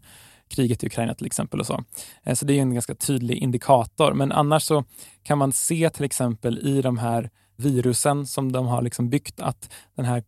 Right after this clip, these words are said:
koden inte kan köras på datasystem som har liksom inställt på ryskt språk till exempel. Det är en sån ganska tydlig indikation. Och sen så sitter de här liksom I T-säkerhetsexperterna i Sverige och som granskar de här och ser till exempel att,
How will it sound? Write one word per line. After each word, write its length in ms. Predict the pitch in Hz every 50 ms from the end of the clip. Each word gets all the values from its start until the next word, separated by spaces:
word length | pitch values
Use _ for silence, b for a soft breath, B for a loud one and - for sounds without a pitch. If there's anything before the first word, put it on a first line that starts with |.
| _ _
koden 560 | - - 156 147 139 135 135 135 131 131 127 - _ _ _ _ _ _
inte 400 | - 165 139 127 120 - _ 156
kan 220 | - - 143 135 131
köras 800 | - - 143 139 120 117 120 143 151 147 127 - - - - - 175 - -
på 360 | - 143 135 123 123 117 113 113
datasystem 840 | 131 123 131 127 120 - - 123 - 123 - - - 127 120 117 117
som 220 | - - 127 120 117
har 140 | 110 131
liksom 300 | 120 113 - - 135 -
inställt 400 | - 131 123 - - 127 117 -
på 160 | - - 123 120
ryskt 420 | 135 143 - - - - - -
språk 680 | - - - 143 143 131 120 120 - _ - - - - b b b b b b b _
till 100 | - 131
exempel. 360 | 120 - - - - - -
Det 80 | - 139
är 40 | 135
en 80 | 120
sån 140 | - - 135
ganska 300 | - - - - - - - _ _ B B B B B B B
tydlig 380 | - - 165 151 131 123 127 131
indikation. 600 | 123 123 120 - 139 - - 160 147 123 120 127
Och 60 | 127
sen 200 | - - 135 131
så 220 | - - 131 120 - B B B B B B B
sitter 340 | - - - 127 - - 139
de 120 | 131 123
här 120 | 123 123
liksom 240 | 117 113 - - -
I 80 | 135 127
T-säkerhetsexperterna 1120 | - 131 113 - - - - 123 117 - - 120 - - 123 - - 135 123 - - 127
i 40 | 117
Sverige 340 | - - 139 131 127 123 120
och 80 | 107
som 100 | - 123
granskar 360 | 120 127 127 123 117 - - 131
de 100 | 123 123
här 100 | 117 117
och 80 | 113
ser 200 | - - 131 120
till 120 | - - -
exempel 380 | - - - 131 117 - 123
att, 180 | - - -